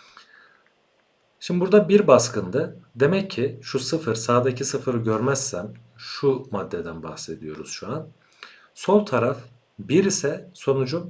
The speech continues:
birdir. Sol taraf sıfır ise sonucum sıfırdır. Doğal olarak bu neye bağlıdır bu de önermenin? Yani P veya sıfır önermesinin doğruluk değeri. P neyse odur. Hemen bire bakalım. Burada zaten bir baskındır demiştik.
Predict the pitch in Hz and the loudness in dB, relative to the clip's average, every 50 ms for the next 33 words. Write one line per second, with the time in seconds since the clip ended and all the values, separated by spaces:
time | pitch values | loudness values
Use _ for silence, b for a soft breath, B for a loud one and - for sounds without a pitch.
0 | 156 123 113 120 120 104 - - 95 120 120 - - - - - - - 185 185 | -12 -4 -2 0 0 0 0 -2 -4 -6 -6 -8 -12 -20 -20 -8 -2 0 0 0
1 | - - 117 98 90 - - - 175 160 - - 98 90 - - 151 151 151 - | 0 -2 -2 -2 -2 -4 -6 -8 -8 -8 -8 -8 -8 -8 -8 -8 -10 -10 -10 -4
2 | - 131 113 101 - - 117 139 - - - - - - - - - - - - | -2 -2 -2 -2 -2 -4 -6 -6 -6 -8 -12 -18 -16 -14 -12 -10 -10 -10 -10 -12
3 | - - - - - - _ - 135 143 151 147 143 143 139 135 131 135 - 139 | -12 -12 -16 -18 -20 -20 _ 0 4 4 6 6 4 4 2 0 -2 0 0 0
4 | 127 127 131 160 196 196 - 127 110 98 95 90 90 87 85 87 85 87 95 92 | 0 2 2 2 0 0 0 0 0 0 -2 -4 -6 -8 -8 -8 -8 -8 -8 -8
5 | 90 - 87 87 87 87 - - 104 101 95 92 90 87 85 87 85 85 82 78 | -8 -6 -6 -6 -6 -8 -10 -8 -6 -6 -4 -4 -6 -6 -6 -8 -10 -10 -12 -14
6 | 78 - - 95 92 90 87 87 87 87 b b b b b b b b b b | -16 -14 -10 -8 -8 -6 -6 -8 -10 -12 b b b b b b b b b b
7 | b _ _ _ - 127 131 135 113 110 98 90 85 - - - 120 - 113 107 | b _ _ _ 2 4 6 6 4 2 0 -2 -4 -6 -6 -8 -8 -4 -2 -2
8 | 101 92 92 92 90 90 90 85 - - 95 90 87 - 92 90 87 85 85 85 | -2 -2 -2 -6 -6 -6 -8 -8 -8 -8 -8 -8 -8 -6 -4 -4 -4 -4 -6 -8
9 | - - 87 87 95 117 156 160 160 - - 151 156 156 156 151 127 110 - - | -8 -8 -6 -4 -4 -2 -4 -4 -6 -4 0 2 2 2 2 2 0 -2 -2 -2
10 | 151 156 160 156 - - - 104 - - - - - _ _ _ _ _ _ _ | -2 -2 -2 -4 -8 -6 -4 -4 -4 -4 -8 -14 -18 _ _ _ _ _ _ _
11 | B B B B B B B B B B - 156 175 196 196 185 170 185 202 208 | B B B B B B B B B B -4 0 2 2 2 2 2 4 4 6
12 | 180 147 - - 117 104 110 120 123 - - - - 120 131 147 170 165 175 185 | 6 4 4 4 2 0 0 0 -4 -8 -12 -4 -2 0 4 4 4 4 4 2
13 | 180 180 175 170 160 170 165 160 165 160 - - - 190 185 180 139 120 107 101 | 2 2 2 2 2 0 0 2 2 2 2 2 0 -2 0 0 0 0 0 0
14 | 95 90 - - - 139 135 | 0 -2 -4 -8 -8 -10 -12